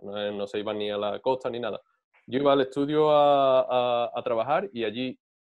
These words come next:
am, te veías de, de Walking Dead, te veías de Bolt, te veías Deadpool, y luego cuando ves las películas te das cuenta, porque es que tienen cuatro calles,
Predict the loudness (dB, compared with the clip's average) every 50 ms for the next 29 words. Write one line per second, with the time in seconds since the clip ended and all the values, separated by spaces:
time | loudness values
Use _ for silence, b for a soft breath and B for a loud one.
0 | _ _ -6 -2 0 0 0 0 -2 -4 -8 -10 -12 -14 -10 _ -8 -6 -4 -4
1 | -2 0 0 0 0 -2 -2 -2 -2 -2 -4 -4 -2 0 -2 -2 -2 -2 -4 0
2 | 0 2 2 2 2 2 0 0 0 -2 -2 0 0 0 0 2 2 2 0 -2
3 | -2 -4 _ -6 0 2 2 2 2 0 -6 -10 -12 -16 -18 _ _ 4 4 4
4 | 4 2 0 -2 -4 -4 -6 -4 -2 -2 0 0 0 0 0 -2 -4 _ _ _
5 | -2 -2 -2 -2 -2 -2 0 0 0 -2 B B B B -8 -2 0 0 0 0
6 | -4 -6 -6 -6 -4 -6 -6 -6 -4 -6 -6 -4 -4 -6 -6 -6 -8 -8 -8 _
7 | _ _ _ _ _ -12 -12 -10 -10 -10 -8 -8 -8 -8 -6 -6 -6 -8 -8 _
8 | -4 -4 -2 -2 -4 -4 -2 -4 -4 -6